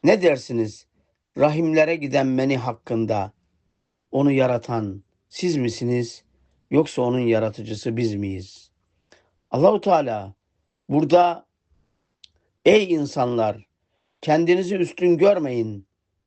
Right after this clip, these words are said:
Sizi yaratan bir ilah var. Bir Allah var. Aciz olan bir varlık, kadir olan, gücü sınırsız olan, sonsuz olan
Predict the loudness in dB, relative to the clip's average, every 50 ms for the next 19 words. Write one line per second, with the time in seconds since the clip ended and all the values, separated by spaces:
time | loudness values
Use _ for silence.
0 | _ _ _ _ _ -14 -10 -6 -4 -2 2 2 2 2 2 -2 -6 -6 -8 -6
1 | -6 -6 -6 -6 -6 -6 -6 -2 0 0 0 0 -4 -8 -8 -8 -8 -10 -12 _
2 | _ _ _ _ _ _ _ _ _ -4 -2 -2 0 0 0 0 0 0 0 2
3 | 0 0 0 -2 -4 -4 -4 -6 -8 -12 _ _ _ _ _ _ _ _ _ _
4 | _ _ _ _ _ _ _ _ _ _ _ _ _ _ _ _ _ _ _ _
5 | _ _ 2 4 4 4 2 -2 -4 -8 -8 -6 -2 2 2 4 4 4 2 0
6 | -2 -4 -6 -4 -2 0 0 0 0 -4 -12 -10 -4 0 2 2 2 2 2 0
7 | 0 -2 -4 -10 -20 _ _ _ _ _ _ _ _ _ _ _ _ _ _ _
8 | _ -14 -6 0 2 4 4 2 0 -2 -2 -4 -4 -2 -2 -2 -2 0 0 0
9 | 0 -2 -4 -8 -12 -18 _ _ _ _ _ _ _ _ _ _ _ _ _ _
10 | _ _ _ _ _ _ _ _ _ _ _ _ _ _ _ _ _ _ _ _
11 | _ _ _ _ -6 -4 -4 -4 -4 -6 -6 -2 0 2 2 2 2 0 -4 -4
12 | 0 2 4 4 4 2 0 0 -4 -8 -12 -8 -4 -2 0 0 -2 -4 -6 -4
13 | -2 0 0 2 0 0 -2 -4 -8